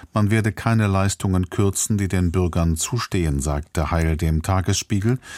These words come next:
mit Blick auf die Verhandlungen für den Bundeshaushalt zweitausendfünfundzwanzig.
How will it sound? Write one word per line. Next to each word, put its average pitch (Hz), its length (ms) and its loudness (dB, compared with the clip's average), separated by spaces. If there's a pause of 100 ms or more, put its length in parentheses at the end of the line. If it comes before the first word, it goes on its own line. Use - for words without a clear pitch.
(260)
mit 113 120 0
Blick - 180 -2
auf 127 140 -2
die 120 140 -4
Verhandlungen 82 640 0
für 82 200 -2
den 85 220 0
Bundeshaushalt 80 760 -2
zweitausendfünfundzwanzig. 82 1600 -2